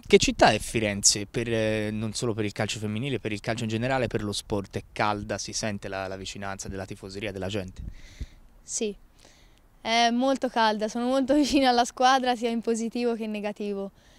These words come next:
Speaker 2: eh, però questo credo che possa fare solo bene. E poi vabbè, noi lo ricorderemo sempre, il, le ottomila al Franchi che sono venuti a tifarci nell'ultima di campionato in casa, dove poi abbiamo festeggiato lo scudetto,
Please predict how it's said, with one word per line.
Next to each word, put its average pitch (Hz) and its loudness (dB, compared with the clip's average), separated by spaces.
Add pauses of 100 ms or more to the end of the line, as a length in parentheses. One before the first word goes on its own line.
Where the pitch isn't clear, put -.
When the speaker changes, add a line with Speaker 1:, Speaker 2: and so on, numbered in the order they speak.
(340)
Speaker 2:
eh, 202 -2
però 240 0
questo 220 -4
credo 214 -2
che 208 -4
possa 214 -4
fare 208 -4
solo 220 -2
bene. 202 -4 (720)
E 208 -2
poi 226 -2
vabbè, 214 0
noi 214 -4
lo 208 -2
ricorderemo 202 -4
sempre, 208 -2
il, 202 -10 (300)
le 208 -4
ottomila 208 -4
al 202 -4
Franchi 202 -4
che 202 -4
sono 208 -6
venuti 202 -4
a 190 -4
tifarci 202 -4
nell'ultima 202 -6
di 190 -8 (180)
campionato 202 -8
in 208 -6
casa, 202 -2
dove 190 -6
poi 196 -4
abbiamo 190 -6
festeggiato 202 -6
lo 208 -2
scudetto, 233 -2